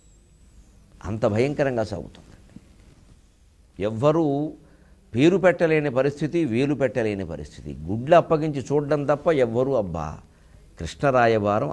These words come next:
అంత విలువైనదా? ఆ పద్యాలు వినకపోవడం వల్లే కదా ఈ కర్మ" అని కౌరవ సైన్యంలో అప్పుడే పెద్దవాళ్లలో ఆలోచన మొదలైంది. ఏం భయంకరం, ఏం భయంకరం. గుర్రాల తలలు, భటుల పుర్రెలు,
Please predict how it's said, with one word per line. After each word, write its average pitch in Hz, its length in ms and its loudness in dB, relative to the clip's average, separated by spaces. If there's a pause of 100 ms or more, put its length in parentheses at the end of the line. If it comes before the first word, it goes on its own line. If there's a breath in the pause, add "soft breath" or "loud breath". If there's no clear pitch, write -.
అంత 92 200 -4
విలువైనదా? 92 680 -2 (1120 soft breath)
ఆ 85 120 2
పద్యాలు 95 420 4
వినకపోవడం 120 580 2
వల్లే 123 240 0
కదా 127 220 -2
ఈ 139 200 -4
కర్మ" 117 380 -4 (1200 soft breath)
అని 117 160 2
కౌరవ 127 380 4
సైన్యంలో 120 440 2
అప్పుడే 127 300 4
పెద్దవాళ్లలో 120 640 4
ఆలోచన 120 460 0
మొదలైంది. 92 600 -6
ఏం 78 240 -2
భయంకరం, 82 600 -10
ఏం 85 320 -12
భయంకరం. - 920 -14
గుర్రాల 180 380 6
తలలు, 151 540 4 (460)
భటుల 151 400 0
పుర్రెలు, 151 560 2